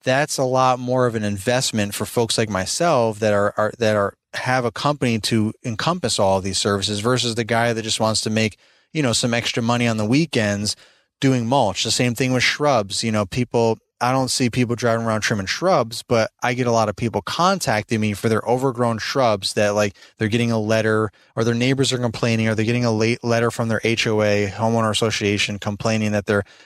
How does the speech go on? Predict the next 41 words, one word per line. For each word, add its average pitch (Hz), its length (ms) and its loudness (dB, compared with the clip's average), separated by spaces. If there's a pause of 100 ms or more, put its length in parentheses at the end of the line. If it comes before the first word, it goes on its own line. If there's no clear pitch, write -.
(140)
bushes 123 340 2
are 107 140 0
out 110 220 2
of 110 60 -8
control 110 600 0
and 101 100 -4
they're, 98 140 -2
like, 98 300 0
you 107 60 0
know, 95 200 0 (340)
covering 127 440 0
their 113 80 0
front 123 280 -4
windows 113 440 0
and 104 80 -8
they're 110 80 -4
just 110 100 -4
out 117 180 2
of 117 60 -4
control. 120 480 -2 (300)
And 113 100 -2
like, 110 160 0
"Oh 127 160 2
man, 120 220 2
I 113 40 0
really 117 200 2
gotta 113 100 2
get 110 140 -2
that 104 180 0
cut." 165 220 0
And 120 80 -6
they 117 80 -2
contact 135 520 -2
you 113 200 2
and 113 100 0
they 110 60 2
want 113 240 0
that 110 180 2
one-time 117 480 0
hack 135 300 -2
job. 101 420 2